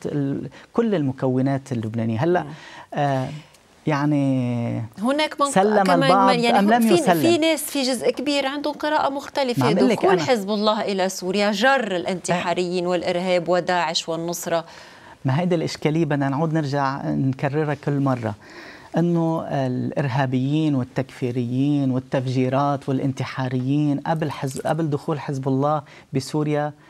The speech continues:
Speaker 1: على سوريا بسنوات. يعني إذا بتشوفي أو بتعملي إحصائية عن عدد الانتحاريين اللي فجروا حالهم بالعراق،
Speaker 2: عم نحكي عن
Speaker 1: عم
Speaker 2: لبنان.
Speaker 1: إيه، أنا ما عم، ما عم أقول لك إنه هولي هيدي ال-،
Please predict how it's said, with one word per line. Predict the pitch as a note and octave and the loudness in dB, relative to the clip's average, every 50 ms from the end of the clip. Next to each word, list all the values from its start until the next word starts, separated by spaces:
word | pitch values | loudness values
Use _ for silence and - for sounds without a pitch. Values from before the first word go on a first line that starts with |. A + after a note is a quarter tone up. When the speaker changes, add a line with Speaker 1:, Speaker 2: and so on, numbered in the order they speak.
| - - - | -20 -8 -4
Speaker 1:
على | C#3 C3+ C3+ C3 | -2 0 0 -2
سوريا | C3+ - D#3+ D#3 D3+ D3 | -2 -2 -2 0 0 0
بسنوات. | C3 C3 B2+ - - C3 B2+ B2+ C#3+ C#3+ C3+ A#2 - - - - | -2 -2 -4 -4 -2 -2 0 0 0 0 -2 -4 -6 -6 -4 -2
يعني | C3+ C3 C3 C3+ C#3 C3+ D3 | 0 0 0 0 0 0 0
إذا | C#3+ D3 | 0 0
بتشوفي | C#3 C#3 C3 - - F#3 G3 E3 - - C#3 C3 | 0 -2 -2 -2 0 0 0 0 -2 -2 -2 0
أو | C#3 D3 | 0 -2
بتعملي | C3+ - - E3 E3 D#3 D3 - | -2 -2 -2 -2 0 0 -2 -2
إحصائية | - - - - - C3 - - D#3+ D3 C3+ B2 A#2+ - - - - - - - | -4 -6 -6 -4 -2 -2 0 0 0 0 0 -2 -2 -6 -12 -20 -20 -20 -16 -8
عن | - C#3 C#3 B2 | -6 -4 -2 0
عدد | B2+ E3 F3+ F#3+ F3+ D3+ | 0 0 0 0 0 0
الانتحاريين | D#3+ D3 - D3 C#3 C#3+ C#3 C3 - - C3+ C3 C#3 C#3+ D#3 D#3+ D3 | -2 0 0 0 -2 -2 -4 -6 -4 -4 -2 -2 0 0 0 2 2
اللي | C3+ C3+ C#3 | 2 0 0
فجروا | C3+ - F3 E3 D3 D#3+ D3 C#3+ C3 | 0 -2 -2 -2 -2 -2 -2 -4 -4
حالهم | - - - D#3 D#3 D3 C3+ B2 A#2 A#2+ | -6 -4 -2 0 0 0 0 0 0 0
بالعراق، | C3+ D#3+ F#3 D#3+ D#3+ D#3 D3+ D3 D3+ E3 E3+ - - - - - - - - - | 0 0 0 -2 -2 0 0 2 2 0 -2 -6 -12 -20 -20 -20 -20 -20 -10 -4
Speaker 2:
عم | G3 G#3+ | -2 -2
نحكي | A3 C4+ B3+ A#3 A#3 | 0 0 -2 -2 -2
عن | G#3 G3 G3 G3 | -2 -2 0 0
Speaker 1:
عم | - | 0
Speaker 2:
لبنان. | F3+ - D#3+ E3+ E3+ D3+ - | -2 -2 -4 -6 -6 -2 0
Speaker 1:
إيه، | - A#3 E3 - - | 0 0 2 0 0
أنا | A#3 C4 A#3+ - | 2 2 2 2
ما | D#3 D3 D#3 | 2 2 2
عم، | E3+ F#3 A#3+ B3+ - - - - | 2 2 0 -2 -4 -6 -6 -4
ما | E3+ E3+ - - C3 C#3+ C3+ B2 | -4 -4 -2 -2 0 0 0 2
عم | C#3+ F#3 | 2 4
أقول | G#3+ A3 | 4 2
لك | G3+ - | 2 2
إنه | F3 E3 D3 | 0 0 0
هولي | C3+ D3+ F#3 G#3 G#3 F3 C#3+ | 2 2 2 2 2 2 2
هيدي | C#3 F3+ F#3 E3 F3 | 0 0 2 0 0
ال-، | D#3 | -2